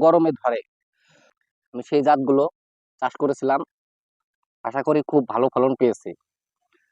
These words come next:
আবার এই যে শীতের জন্য যে গাছগুলো রোপণ করতে হয়, সেগুলো দেখুন এই যে বড় হয়ে গেছে। আমি ফাঁকে ফাঁকে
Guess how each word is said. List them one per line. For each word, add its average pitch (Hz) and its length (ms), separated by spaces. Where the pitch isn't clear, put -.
আবার 131 220
এই 139 120
যে 147 100
শীতের 160 300
জন্য 156 160
যে 135 80
গাছগুলো 143 380
রোপণ 131 260
করতে 160 200
হয়, 143 160
সেগুলো 143 320
দেখুন 143 200
এই 135 100
যে 131 120
বড় 135 140
হয়ে 120 160
গেছে। 135 200
আমি 127 180
ফাঁকে 127 220
ফাঁকে 143 160